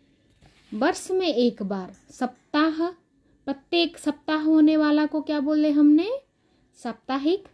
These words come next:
और वर्ष में एक बार को हम क्या बोलेंगे? वार्षिक। दूसरे देश का, ये मैंने पहले ही बता दिया है,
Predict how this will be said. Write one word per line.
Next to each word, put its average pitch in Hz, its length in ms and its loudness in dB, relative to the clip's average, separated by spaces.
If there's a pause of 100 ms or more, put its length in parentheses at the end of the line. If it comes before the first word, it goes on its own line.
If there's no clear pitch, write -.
(400)
और 294 140 0
वर्ष 330 380 0
में 359 160 -2
एक 302 260 2
बार 277 260 0
को 269 120 -8
हम 262 180 2
क्या 247 200 -2
बोलेंगे? 247 500 2 (220)
वार्षिक। 190 720 -6 (1200)
दूसरे 311 720 2
देश 269 380 2
का, 233 340 -4
ये 202 400 -2
मैंने 190 260 -8
पहले 202 280 -4
ही 247 140 2
बता 254 280 -2
दिया 269 260 0
है, 294 260 0